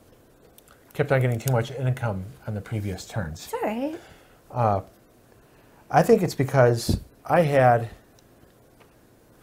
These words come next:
Speaker 1: these supply modules. I mean, look at that. It's twenty-one, that's twenty-one million every time. And then because it was connected to my markets, I had two markets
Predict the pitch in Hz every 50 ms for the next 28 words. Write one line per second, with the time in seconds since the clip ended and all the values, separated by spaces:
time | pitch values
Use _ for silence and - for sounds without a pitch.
0 | _ _ _ _ _ _ _ _ _ _ _ _ _ _ _ _ _ - 135 131
1 | - - - - - 127 127 143 143 131 113 104 104 104 95 92 92 - 123 123
2 | 120 113 120 147 156 123 101 92 92 - - - 170 147 123 113 107 107 107 104
3 | 104 104 - 123 127 131 - - 147 123 113 107 104 117 131 135 113 98 90 95
4 | 107 95 90 85 - - 156 160 127 95 82 90 - - _ _ _ _ _ _
5 | _ _ _ 135 120 120 117 110 110 - - 131 120 135 113 120 113 - - -
6 | 131 123 131 135 131 - 120 107 - - 123 110 104 95 - - - - _ _
7 | - _ _ _ - - - _ _ _ _ - - - - _ _ _ _ -
8 | - - 120 120 117 110 110 107 110 113 120 151 170 - - 95 - - - -
9 | - - - - - - - - - - _ _ - - 147 156 139 - - -
10 | 156 139 131 123 131 131 - 131 - - - - -